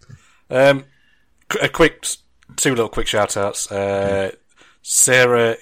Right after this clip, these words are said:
Speaker 1: Gay Forden wrote the book that this is based, loosely based on.
Speaker 2: Okay.
Speaker 1: Uh, which I did Google earlier.
Speaker 2: Yeah. And you read cover to cover in the twenty-four hours since
Speaker 1: Uh,
Speaker 2: watching the film.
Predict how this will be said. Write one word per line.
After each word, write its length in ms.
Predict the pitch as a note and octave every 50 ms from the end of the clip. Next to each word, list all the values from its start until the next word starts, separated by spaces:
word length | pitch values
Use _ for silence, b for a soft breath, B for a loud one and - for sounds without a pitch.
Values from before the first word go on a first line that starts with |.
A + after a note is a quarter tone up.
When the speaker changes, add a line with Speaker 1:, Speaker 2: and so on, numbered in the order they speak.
| - -
Speaker 1:
Gay 340 | - B2 A2+ A2 A2 A2 G#2
Forden 600 | - - - A#2+ A2+ A2 G#2 G2+ G#2 G2+ G2+ G2+
wrote 220 | G#2 G2+ G2 -
the 60 | G2+
book 360 | F#2+ G#2+ G#2+ A2+ - - - -
that 100 | G#2+ G#2
this 120 | G#2 - -
is 80 | G#2+ -
based, 360 | - G2+ G2+ G#2 - - A2+
loosely 320 | A#2 A2 G2+ - - F#2+
based 320 | F2+ F#2+ F2+ F#2 - - G2
on. 140 | F#2+ G2+ _ _ _ _ _ _ - G#2+
Speaker 2:
Okay. 280 | G2 - - E2+ D2+ _ _ _ _ _ _ _ _ _
Speaker 1:
Uh, 260 | - G#2 G2 G2 G2 F#2
which 580 | - F#2+ G#2 G2 F#2+ F2 E2+ - - - - _ _ _ _ _ _ _ _ _ _ -
I 80 | G2
did 200 | F#2 - A#2+ -
Google 300 | - F#2 E2+ E2 - D#2+
earlier. 260 | D#2+ D#2+ E2 F#2 A#2 _ _ _ _ _ _ _ _ -
Speaker 2:
Yeah. 220 | - F#2 - - - _ _ _ _ _ _ _ _ _ _
And 280 | - - A2+ B2 A2+ G#2
you 120 | G#2+ G2+
read 360 | F#2 G2 G#2 G2 F#2+ - -
cover 220 | - - F#2+ F2+ F#2
to 100 | - -
cover 380 | - F#2 F2+ G#2 A2 A2 G#2+ - _
in 180 | - F#2+ F#2 F#2
the 200 | F#2 F#2+ F2+ - _ _ -
twenty-four 400 | - G2+ G2+ G2 - - F2+ F#2
hours 480 | F#2+ F#2+ F#2+ G2 F#2 - - - - _ _ _ b b b b b b b _ -
since 300 | - - F#2+ F2+ - -
Speaker 1:
Uh, 40 | G#2+
Speaker 2:
watching 260 | A2 A2+ A2+ G2 F#2+ F#2
the 40 |
film. 240 | _ - A2 A#2 A#2